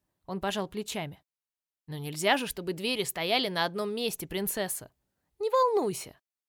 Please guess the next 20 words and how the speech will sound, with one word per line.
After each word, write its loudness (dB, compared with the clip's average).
Помни, 6
у 2
тебя 4
есть 4
я! 0
Найдем 4
дорогу 4
домой, 4
когда -6
придет -2
время». -2
Мы 0
побежали -2
к -16
краю -2
поляны, -2
прямо 4
в -2
густые 0
кустарники -4